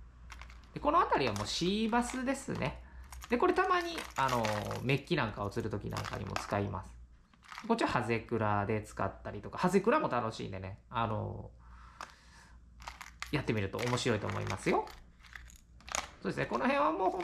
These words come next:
当に、なんだろう。まあ、まあ、何か遊び程度で使うことが多いかな。投げてて。はい。そんな感じですね。これはたまに青物なんか回ってきた時なんかに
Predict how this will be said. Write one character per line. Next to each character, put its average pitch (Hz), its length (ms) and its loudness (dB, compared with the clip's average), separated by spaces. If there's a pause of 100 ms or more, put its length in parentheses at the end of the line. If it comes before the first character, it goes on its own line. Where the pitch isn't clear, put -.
当 359 100 4
に、 339 240 -2 (380)
な 127 120 -2
ん 170 40 0
だ 170 100 6
ろ 107 80 2
う。 - 20 2 (1900)
ま 262 100 0
あ、 247 100 0
ま 208 400 0
あ、 247 40 2
何 214 300 2
か 254 140 4 (480)
遊 190 100 6
び 180 100 6
程 370 280 4
度 147 140 2
で 117 340 2
使 190 200 4
う 180 120 8
こ - 120 -2
と - 100 2
が 107 140 2
多 131 180 4
い 120 80 2
か 117 160 -2
な。 107 140 -4 (1500)
投 110 120 0
げ 113 120 2
て 120 140 4
て。 - 240 -6
は - 140 -4
い。 - 40 -4 (360)
そ 110 80 -10
ん - 20 -2
な 110 80 0
感 104 180 0
じ 104 60 -4
で 101 100 -4
す - 20 -10
ね。 123 80 0
こ 247 100 2
れ 269 60 6
は 254 100 4
た 233 240 0
ま 220 120 2
に 214 100 -4
青 143 220 2
物 117 200 -4
な 107 120 -4
ん 104 60 -6
か 107 100 -8
回 110 160 2
っ 110 40 -8
て 117 60 -2
き 110 80 -6
た 98 100 -2
時 98 200 -6
な - 100 -2
ん - 60 -8
か 110 100 -8
に 104 160 -10